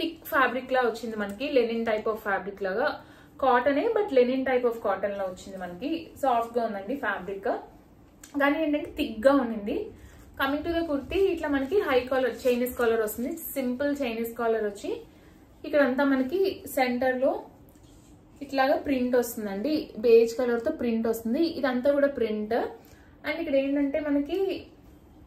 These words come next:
ఈ first two buttons open అవుతాయి. మనకి ఇట్లాగా ప్రెస్సింగ్, ప్రెస్ బటన్స్ వచ్చాయి పైన.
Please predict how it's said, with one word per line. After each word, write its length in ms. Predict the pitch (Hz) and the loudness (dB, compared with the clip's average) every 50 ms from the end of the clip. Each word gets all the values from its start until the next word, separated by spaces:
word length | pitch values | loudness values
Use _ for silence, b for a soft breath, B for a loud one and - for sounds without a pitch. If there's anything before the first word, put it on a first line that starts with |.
| - - - - 254 | -20 -20 -12 -6 -4
ఈ 40 | 285 277 | -2 2
first 340 | 285 269 254 262 262 262 - - | 4 4 4 4 2 0 0 -2
two 60 | 285 240 | 2 2
buttons 340 | 254 240 240 247 240 247 311 320 302 247 | 2 2 2 2 -2 -2 -2 0 2 2
open 240 | 226 226 240 233 226 | 2 2 0 0 0
అవుతాయి. 300 | 214 220 - 190 190 220 294 349 320 | -2 -2 -2 0 0 0 -2 -2 -2
మనకి 200 | 262 247 240 214 | -4 -4 -6 -6
ఇట్లాగా 300 | - 214 208 208 233 226 214 - - - - B B B B B B B B B - - - - | -6 -6 -4 -4 -4 -4 -6 -8 -14 -18 -20 B B B B B B B B B -20 -12 -4 0
ప్రెస్సింగ్, 380 | 254 240 233 - 277 262 247 254 - | 0 0 0 -2 -2 -2 -2 -2 0
ప్రెస్ 200 | 262 247 240 247 247 | 2 2 2 2 0
బటన్స్ 320 | 269 262 262 269 247 240 233 | -2 0 0 0 0 0 0
వచ్చాయి 380 | 208 220 - 220 208 196 208 247 - - | -2 -2 -2 -2 -2 0 0 -2 -2 -2
పైన. 240 | 226 196 190 190 | -4 -4 -4 -6